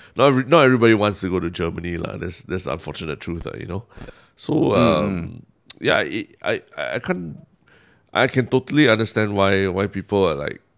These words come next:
Speaker 1: uh, you know, that, that, that, like, kids is not even on the, on the horizon, even if they're getting married, you know, or anything like that, because there's
Speaker 2: Yeah.
Speaker 1: just so much unfinished business, uh, with everything else lah. And then, uh,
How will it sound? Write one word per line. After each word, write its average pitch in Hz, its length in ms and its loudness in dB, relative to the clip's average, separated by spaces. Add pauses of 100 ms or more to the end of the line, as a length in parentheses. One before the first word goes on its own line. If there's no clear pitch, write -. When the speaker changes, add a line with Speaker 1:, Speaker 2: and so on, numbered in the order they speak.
(480)
Speaker 1:
uh, - 220 -10
you 110 100 -2
know, 110 140 2
that, 98 240 2
that, 80 360 0
that, 73 140 -4
like, 78 220 -6
kids 113 300 2
is 92 120 -6
not 92 140 -2
even 92 260 -4
on 78 180 -8
the, - 260 -6
on - 120 -8
the - 80 -8
horizon, 87 520 -2
even 113 240 0
if 98 100 -2
they're 80 140 -2
getting 85 240 -6
married, 87 360 -6
you 67 80 -12
know, 85 140 -8
or 58 120 -10
anything 82 320 -10
like 53 120 -14
that, - 220 -8 (480)
because - 340 2
there's 95 160 0
Speaker 2:
Yeah. 92 240 6
Speaker 1:
just 120 200 2
so 123 140 2
much 123 160 0
unfinished 95 480 -4
business, 92 480 -6 (560)
uh, 69 300 0
with 92 160 -4
everything 90 380 -4
else - 200 -4
lah. - 220 -6
And 87 240 -8
then, 87 220 -4
uh, 90 340 -4